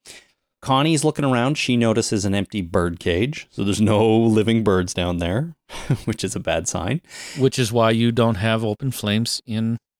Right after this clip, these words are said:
Speaker 2: mine shafts.
Speaker 1: Right.
Speaker 2: 'Cause of toxic gases,
Speaker 1: Toxic
Speaker 2: which kill
Speaker 1: gases.
Speaker 2: birds, and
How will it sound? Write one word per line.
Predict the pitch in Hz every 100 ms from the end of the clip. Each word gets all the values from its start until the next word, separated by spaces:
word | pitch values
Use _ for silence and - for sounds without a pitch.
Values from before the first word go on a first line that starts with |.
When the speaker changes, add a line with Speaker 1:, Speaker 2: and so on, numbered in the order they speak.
| _ _ _
Speaker 2:
mine | 104 90
shafts. | - 87 135 -
Speaker 1:
Right. | 92 85 131 _ _
Speaker 2:
'Cause | 90 87
of | 113 95
toxic | - 87 90 123 -
gases, | 92 82 - 165
Speaker 1:
Toxic | 165 82 - -
Speaker 2:
which | -
kill | 92
Speaker 1:
gases. | 101
Speaker 2:
birds, | 95 98 151 -
and | 90 82